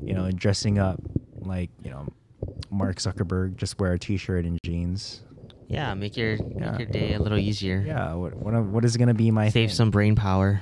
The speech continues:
Speaker 1: Yeah, what is gonna be my thing?
Speaker 2: I don't know. Gotta, didn't you say you were gonna do, like, Henleys?
Speaker 1: Yeah, just do, like, a Henley and pants and shorts, or no, shorts. I guess pants.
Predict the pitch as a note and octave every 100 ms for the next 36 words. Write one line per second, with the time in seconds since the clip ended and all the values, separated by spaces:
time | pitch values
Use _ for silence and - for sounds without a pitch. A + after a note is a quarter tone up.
0 | - - F#2+ F#2 A2 A#2 B2+ A2 A2 A2
1 | G#2 A2+ G2 F2+ A2 - - - C3 A2+
2 | G2+ C#3 - - - - - - G#2 -
3 | _ _ - - - _ _ - - A#2+
4 | C3+ - A#2+ A#2 A#2 A#2 A2+ G#2+ - G#2+
5 | F#2+ G#2 A2 A2+ - - - G2+ F#2 G2+
6 | - A#2+ A2+ G#2 - G#2 B2 A2+ G#2+ G#2
7 | G2+ G2+ - F#2 F#2 F2+ F2+ F2 F#2 F2
8 | - - - F2+ F#2 - - - - -
9 | - - - G2+ - - G#2 - - -
10 | - B2+ G2+ F2+ - E2 D#2+ - -